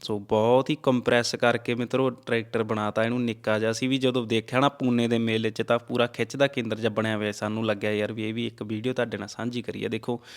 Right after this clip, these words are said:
ਨਿੱਕੇ ਨਿੱਕੇ ਮਡਗਾਰਡ, ਤੇ ਮਡਗਾਰਡ ਛੋਟੇ ਕਰ ਦਿੱਤੇ ਜਾਂਦੇ ਇਹਦੇ, ਜਿਵੇਂ ਬਾਗਬਾਨੀ, ਜਿਵੇਂ ਆਪਣਾ ਹੁਣ ਇਹ ਮਹਿੰਦਰਾ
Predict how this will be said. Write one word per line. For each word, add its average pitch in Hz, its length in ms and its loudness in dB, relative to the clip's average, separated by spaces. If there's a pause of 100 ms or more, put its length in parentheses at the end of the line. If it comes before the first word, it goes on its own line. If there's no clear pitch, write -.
(400)
ਨਿੱਕੇ 113 300 0
ਨਿੱਕੇ 120 320 0
ਮਡਗਾਰਡ, 110 560 4
ਤੇ 139 160 2
ਮਡਗਾਰਡ 123 440 8
ਛੋਟੇ 131 320 2
ਕਰ 120 160 6
ਦਿੱਤੇ 110 240 -4
ਜਾਂਦੇ 104 240 2
ਇਹਦੇ, 120 200 0 (520)
ਜਿਵੇਂ 110 520 -2 (120)
ਬਾਗਬਾਨੀ, 107 580 0
ਜਿਵੇਂ 110 160 -2
ਆਪਣਾ 113 240 0
ਹੁਣ 113 160 0
ਇਹ 120 120 2 (120)
ਮਹਿੰਦਰਾ 113 680 2